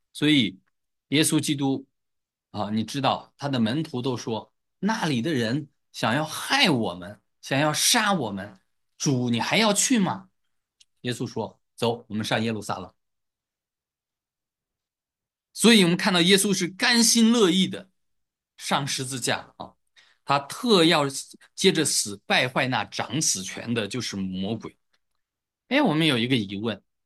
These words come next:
你说，难道人的生死，你，你就是，呃，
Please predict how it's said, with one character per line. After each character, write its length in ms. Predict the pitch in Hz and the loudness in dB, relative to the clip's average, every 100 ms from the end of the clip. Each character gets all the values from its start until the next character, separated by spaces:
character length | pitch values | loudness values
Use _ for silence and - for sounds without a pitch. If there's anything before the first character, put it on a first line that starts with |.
| _ _ | _ _
你 140 | - 127 | -8 -8
说， 460 | - 151 143 - _ _ _ _ _ _ _ | -6 -4 -4 -8 _ _ _ _ _ _ _
难 320 | 131 - 180 | -4 0 0
道 200 | 240 170 | 2 0
人 220 | 110 120 | 0 -2
的 100 | 202 | -2
生 340 | 170 - 220 202 | -2 -2 -2 -2
死， 360 | - 107 101 _ - | -6 -10 -12 _ -6
你， 300 | 143 160 156 _ _ | -2 -2 -4 _ _
你 180 | 147 143 | -6 -4
就 160 | 269 | -2
是， 320 | 277 240 160 - _ _ _ _ _ _ _ | -2 -2 -4 -6 _ _ _ _ _ _ _
呃， 500 | - 156 147 131 113 | -6 -2 0 -2 -4